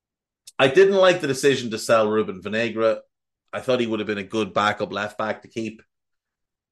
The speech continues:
I didn't like the decision to sell Morgan Gibbs White, but I'm guessing they had to, to fund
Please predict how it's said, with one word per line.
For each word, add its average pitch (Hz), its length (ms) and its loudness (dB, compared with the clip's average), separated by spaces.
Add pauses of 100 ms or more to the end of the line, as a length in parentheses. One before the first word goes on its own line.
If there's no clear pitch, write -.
I 139 120 2
didn't 175 380 4
like 143 260 4
the 131 60 -2
decision 117 460 -2
to 104 80 -6
sell 104 420 0
Morgan 107 440 -4
Gibbs 92 320 -14
White, 113 340 2
but 107 100 -2
I'm 104 180 -2
guessing 120 460 0
they 104 120 -2
had 104 340 -4
to, 104 280 -6
to 98 120 -16
fund 98 560 -4